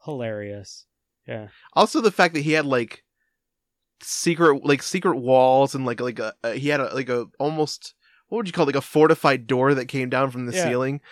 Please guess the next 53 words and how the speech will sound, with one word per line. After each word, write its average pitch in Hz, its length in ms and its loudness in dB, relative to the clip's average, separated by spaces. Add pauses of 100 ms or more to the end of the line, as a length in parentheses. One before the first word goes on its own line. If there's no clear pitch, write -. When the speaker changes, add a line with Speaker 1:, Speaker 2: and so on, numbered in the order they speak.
Speaker 1:
yeah. 156 160 -4
Speaker 2:
Like, 170 120 0
he 320 120 6
really 330 260 4
went 247 200 2
the 165 120 2
extra 156 260 -2
mile 131 280 2
with 117 160 -6
this 117 160 -4
place 104 380 -6
Speaker 1:
And 196 120 -4
I 208 40 4
Speaker 2:
when 208 80 4
he, 226 40 4
Speaker 1:
like 247 120 4
Speaker 2:
when 269 100 2
Speaker 1:
how 240 120 6
Speaker 2:
he 214 40 -4
Speaker 1:
the 208 100 0
Speaker 2:
updated 120 80 -2
Speaker 1:
butler 104 320 4
Speaker 2:
it. - 60 -12
Speaker 1:
keeps, - 560 -8
like, 147 260 -6
having 143 400 -8
to 135 460 -8 (360)
Speaker 2:
Bring 190 380 4
in 185 160 0
new 165 160 0
doors. 151 360 -4
Speaker 1:
bring 202 200 4
in 202 160 0
new 185 120 -2
doors. 170 480 2
Like, 165 260 -6 (120)
the, 170 240 -4
the 180 100 -10
scene 214 380 -6
where 170 220 -4
he 160 180 -4
ends 160 220 -6
up 143 160 -8
crashing 160 560 -6
through 147 180 -12
the 135 100 -8
door 143 320 -6
that 135 140 -6
he's 123 160 -10
bringing 123 380 -10
in 117 120 -12
is 104 180 -18
great. 107 420 -14